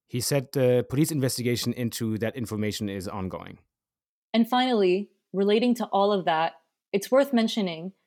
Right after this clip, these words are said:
Speaker 2: that just before the police officer testified, there was a reading in court of a Human Rights Watch report from twenty eleven about the early systematic killings and torture of Syrian civilians.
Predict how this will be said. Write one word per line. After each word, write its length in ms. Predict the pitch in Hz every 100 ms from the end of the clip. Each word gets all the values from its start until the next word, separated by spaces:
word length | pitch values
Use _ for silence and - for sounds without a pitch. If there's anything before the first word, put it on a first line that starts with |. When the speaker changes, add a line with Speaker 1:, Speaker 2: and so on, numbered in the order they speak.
| _ _ -
Speaker 2:
that 160 | 196
just 180 | 214 233
before 280 | 285 285 262
the 80 | 233
police 320 | 220 226 220
officer 320 | 208 - 208
testified, 760 | 202 202 - 196 170 165 165 -
there 100 | 220
was 140 | 220
a 100 | 226
reading 320 | 214 233 294 233
in 100 | 214
court 360 | - 220 202 -
of 120 | 190
a 60 | 202
Human 240 | 196 214
Rights 260 | 196 196 196
Watch 220 | 180 -
report 340 | 185 185 170
from 160 | - 180
twenty 300 | - 208 202
eleven 460 | 196 185 180 170 170
about 280 | 180 180
the 160 | - 190
early 280 | - 202 208
systematic 600 | 208 196 - 190 180 180
killings 460 | - 202 190 175 165
and 160 | - 185
torture 380 | - 202 196 190
of 100 | 180
Syrian 360 | - 180 180
civilians. 640 | 175 175 175 170 - 185